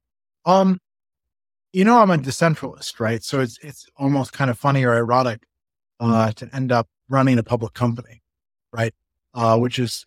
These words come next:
sort of so, so rooted in the state. Um, but what I realized is for us to take the industry to the next level,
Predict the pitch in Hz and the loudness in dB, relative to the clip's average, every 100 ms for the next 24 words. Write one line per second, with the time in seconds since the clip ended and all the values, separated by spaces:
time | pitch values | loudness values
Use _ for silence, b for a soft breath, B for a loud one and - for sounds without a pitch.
0 | 143 120 131 120 110 - 135 123 117 - | -18 -4 0 2 0 2 2 2 0 -4
1 | 120 120 135 127 113 110 - - 127 113 | -4 0 0 0 -2 -6 -8 -4 -4 -4
2 | - _ _ _ _ - 131 135 139 - | -12 _ _ _ _ -4 0 0 0 -6
3 | _ _ _ _ _ _ 160 156 175 180 | _ _ _ _ _ _ 0 2 2 2
4 | 170 175 247 233 156 139 123 - - 113 | 2 0 0 2 2 2 -2 -8 -8 -4
5 | 110 104 - - _ _ _ _ _ _ | -4 -6 -10 -18 _ _ _ _ _ _
6 | _ _ 165 - 139 175 - - 147 - | _ _ -6 -4 0 0 0 -8 -10 -10
7 | - 143 147 143 _ _ _ 135 127 131 | -4 0 0 -2 _ _ _ -2 0 -2
8 | - 139 120 120 110 - - 196 151 | 0 -2 0 -2 -2 -4 -8 -2 -2